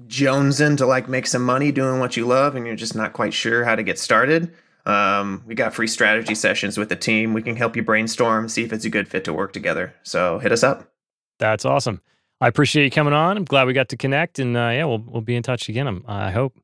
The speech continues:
Speaker 1: Yeah, thanks, man. Appreciate you.
Speaker 2: That's it for episode ninety-two. Thanks to Evan Price for coming on the show. Thanks to Stephen Boyd for handling editing duties.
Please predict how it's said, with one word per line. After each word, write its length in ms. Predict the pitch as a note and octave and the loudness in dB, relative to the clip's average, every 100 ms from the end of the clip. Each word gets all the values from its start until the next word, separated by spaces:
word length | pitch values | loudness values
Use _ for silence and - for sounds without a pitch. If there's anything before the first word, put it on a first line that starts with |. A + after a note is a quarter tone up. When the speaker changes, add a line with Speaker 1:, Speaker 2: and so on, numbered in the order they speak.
| _ _ _ | _ _ _
Speaker 1:
Yeah, 220 | - C3+ | 2 2
thanks, 200 | - C#3+ - | 2 0 2
man. 140 | C3+ - _ | 0 -2 _
Appreciate 340 | - C3 A#2 | -4 0 2
you. 100 | A#2 A2+ _ _ _ | 0 -4 _ _ _
Speaker 2:
That's 200 | - D#3 | 0 4
it 120 | G#3 | 2
for 180 | - G3 | 4 2
episode 360 | E3+ - F#3+ F3+ | 2 2 4 6
ninety-two. 560 | D#3 E3 F3 - A3 D#3 | 4 4 2 4 2 2
Thanks 260 | - B2 | 0 0
to 100 | - | 0
Evan 160 | B2 A#2 | 0 0
Price 300 | - C3+ C3 | 2 4 4
for 140 | - | 0
coming 180 | - B2 | 0 2
on 60 | A#2 | 0
the 80 | |
show. 360 | G#2 F3+ F3+ E3+ | 2 4 6 6
Thanks 280 | D#3 B2 - | 4 0 0
to 80 | B2 | 0
Stephen 320 | C3 A2+ A2 | 2 2 2
Boyd 320 | D3+ D3+ C#3 | 4 6 6
for 100 | B2+ | 2
handling 400 | A#2 B2 A#2 A2 - | 0 2 2 2 2
editing 320 | F3+ F3 F3 | 4 6 6
duties. 340 | F3+ F3 E3 | 6 6 2